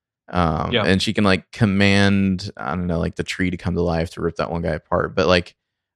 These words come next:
Speaker 1: other than that, not a ton of what you
Speaker 2: Like a
Speaker 1: would think of as
Speaker 2: fireball
Speaker 1: magic.
Speaker 2: that, that
Speaker 1: Yeah,
Speaker 2: almost caught the town
Speaker 1: fireball.
Speaker 2: and catch on fire.
Speaker 1: Mm-hmm.
Speaker 2: Um, there's a moment where Gretel has a dream about their mom, which I wanna say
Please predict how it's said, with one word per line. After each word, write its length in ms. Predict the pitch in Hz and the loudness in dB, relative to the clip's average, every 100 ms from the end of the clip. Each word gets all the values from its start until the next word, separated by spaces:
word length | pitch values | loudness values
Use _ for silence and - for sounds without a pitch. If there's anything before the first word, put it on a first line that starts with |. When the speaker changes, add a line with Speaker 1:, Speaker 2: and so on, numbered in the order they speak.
| - | 2
Speaker 1:
other 220 | 123 190 | 4 4
than 160 | 190 151 | 2 2
that, 240 | 151 110 | 2 2
not 280 | 127 147 - | 2 2 0
a 60 | |
ton 440 | 120 - 127 120 120 | -6 -6 -2 0 2
of 100 | 101 | 0
what 180 | 101 - | -2 -2
you 80 | |
Speaker 2:
Like 120 | 101 98 | 0 2
a 20 | |
Speaker 1:
would 100 | 92 | 0
think 200 | - 101 | -2 -2
of 100 | 95 | 0
as 40 | 90 | 2
Speaker 2:
fireball 180 | 127 175 - - 202 196 196 196 | 2 2 2 2 2 2 0 -2
Speaker 1:
magic. 200 | 165 - | -4 0
Speaker 2:
that, 0 | |
that 220 | 143 135 _ - | 0 0 _ 4
Speaker 1:
Yeah, 180 | 117 92 | 6 8
Speaker 2:
almost 160 | 90 | 6
caught 80 | - | 6
the 60 | 107 | 6
town 160 | 95 | 6
Speaker 1:
fireball. 240 | 80 71 151 | 4 2 0
Speaker 2:
and 100 | 104 | -4
catch 160 | 151 | -6
on 80 | - | -8
fire. 260 | - 139 135 | -4 -4 -4
Speaker 1:
Mm-hmm. 460 | 98 104 _ _ 147 | -8 -16 _ _ 2
Speaker 2:
Um, 460 | 151 143 123 110 - _ _ - | 4 4 2 -2 -12 _ _ 0
there's 220 | 160 147 | 2 2
a 80 | 151 | 0
moment 380 | 151 165 190 | 2 2 0
where 100 | 165 | -2
Gretel 400 | 139 123 120 135 | -4 -2 0 0
has 240 | 135 127 123 | 0 -6 -8
a 60 | |
dream 340 | 107 110 113 123 | -12 -12 -10 -6
about 240 | 117 110 | -4 -6
their 120 | 113 104 | -4 -4
mom, 320 | 104 104 98 | -2 -2 -2
which 180 | 98 - | -4 -2
I 80 | |
wanna 260 | 117 120 165 | 2 4 4
say 360 | - - 170 | 4 2 0